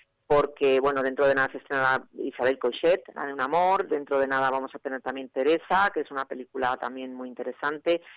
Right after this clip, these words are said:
eh, pero, pero yo esta sí que la veo, sí que la veo porque además tiene una producción súper importante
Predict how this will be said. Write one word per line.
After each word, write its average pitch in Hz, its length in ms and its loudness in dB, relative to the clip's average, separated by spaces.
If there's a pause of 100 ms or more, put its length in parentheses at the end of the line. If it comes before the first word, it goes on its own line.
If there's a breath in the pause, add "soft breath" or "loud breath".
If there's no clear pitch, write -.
(220 loud breath)
eh, 143 560 6 (460)
pero, 147 760 6
pero 147 500 6
yo 180 140 4
esta 202 300 0
sí 180 80 -8
que 156 100 2
la 135 120 4
veo, 131 180 4
sí 175 100 -10
que 190 80 0
la 190 80 4
veo 196 120 4
porque 175 160 0
además 151 200 2
tiene 185 120 -4
una 165 120 2
producción 156 380 -2
súper 156 220 -4
importante 143 720 -4